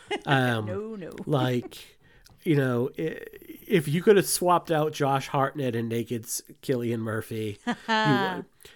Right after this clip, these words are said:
Speaker 2: It's
Speaker 1: Put those
Speaker 2: I don't think a woman speaks for the first thirty minutes of this movie.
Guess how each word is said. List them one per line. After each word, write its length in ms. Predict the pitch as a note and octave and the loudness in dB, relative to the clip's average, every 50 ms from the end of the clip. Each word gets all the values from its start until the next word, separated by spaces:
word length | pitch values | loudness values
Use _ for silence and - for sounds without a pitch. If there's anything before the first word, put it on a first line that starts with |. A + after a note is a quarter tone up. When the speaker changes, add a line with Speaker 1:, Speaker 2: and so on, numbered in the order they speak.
| _ _ _ - | _ _ _ 0
Speaker 2:
It's 480 | F#3 E3 D3+ - - - - - - - _ - _ _ _ | 0 0 0 0 -2 0 0 -2 -4 -8 _ -20 _ _ _
Speaker 1:
Put 220 | - A#3 A#3 A#3 - | -12 -12 -10 -8 -6
those 320 | B3 A#3 B3 - - - | -6 -6 -6 -8 -8 -4
Speaker 2:
I 200 | - D3+ D3+ A#3+ | 0 2 4 4
don't 260 | D#4 F#4+ F#4+ E4+ A3+ - | 6 4 4 2 2 2
think 240 | A3+ A3+ A3 - | 2 2 2 2
a 80 | G3+ F3 | 2 2
woman 400 | E3 D3+ D3 D3+ C#3 C3+ C3 B2 | 4 4 4 4 4 2 0 -2
speaks 460 | - - - - A#2+ A2+ - - - | -4 -4 -4 -4 -4 -4 -4 -6 -6
for 100 | - A2+ | -6 -6
the 80 | G2 G#2 | -6 -8
first 380 | - - A2+ G#2 G#2 - - - | -8 -8 -6 -6 -6 -8 -10 -10
thirty 280 | - G#2 G2 G2+ G#2+ G2+ | -8 -8 -8 -6 -8 -10
minutes 320 | G2 F#2+ F2 E2+ - - | -10 -12 -14 -14 -12 -12
of 100 | G#2 F#2+ | -12 -12
this 220 | - F#2+ F2+ - - | -12 -10 -10 -10 -12
movie. 360 | D2+ D2+ - - - _ | -12 -18 -20 -20 -20 _